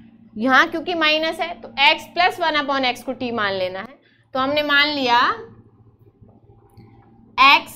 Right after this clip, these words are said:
plus one upon x is equal to t। ठीक है, अब देखिए डिफरेंशियल करेंगे, x plus one upon x को हमने t कहा, डिफरेंशियल कर देते हैं।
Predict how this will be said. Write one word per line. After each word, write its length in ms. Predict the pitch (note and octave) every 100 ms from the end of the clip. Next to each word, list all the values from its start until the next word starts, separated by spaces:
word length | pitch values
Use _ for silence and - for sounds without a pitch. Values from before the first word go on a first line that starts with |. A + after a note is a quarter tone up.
| - - - - - - B3+
plus 280 | C4 C4+ B3+
one 220 | B3 B3+
upon 380 | C4 C#4 C#4 C#4+
x 300 | D4 D4 - -
is 160 | A#3 A3+
equal 380 | G3+ G#3 G3 G3
to 100 | C#4+ C#4
t। 120 | A#3 - - - - - - _ - -
ठीक 200 | C#4+ E4
है, 120 | E4+ - _ _ -
अब 120 | B3+
देखिए 460 | A#3 A#3+ B3+ A#3+ - - -
डिफरेंशियल 460 | C4 C#4 C#4 E4+ E4
करेंगे, 420 | D#4+ D4+ D#4 F4 - -
x 200 | B3 -
plus 240 | D4 C#4+
one 160 | C#4+ C#4
upon 260 | C4+ C#4+ C#4
x 160 | C#4
को 80 | -
हमने 220 | C#4 C#4 C#4
t 180 | C#4 C#4
कहा, 280 | C#4 D4+ A4 - - _ -
डिफरेंशियल 480 | A#3 C#4 C#4 D#4 D4+
कर 140 | C#4 C4
देते 260 | B3+ B3
हैं। 120 | A#3+